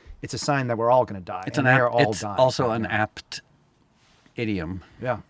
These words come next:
Speaker 2: Canary in the coal mine. It's like,
Speaker 1: It is an apt idiom.
Speaker 2: um,
Speaker 1: Yeah.
Speaker 2: so,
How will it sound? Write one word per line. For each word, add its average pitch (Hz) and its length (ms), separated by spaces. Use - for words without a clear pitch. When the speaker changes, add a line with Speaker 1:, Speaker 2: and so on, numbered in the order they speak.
Speaker 2:
Canary 107 340
in 101 80
the 104 80
coal 104 180
mine. 92 200
It's 107 100
like, 101 240
Speaker 1:
It 120 100
is 113 140
an 101 160
apt 107 280
idiom. 95 200
Speaker 2:
um, 107 580
Speaker 1:
Yeah. - 60
Speaker 2:
so, 123 320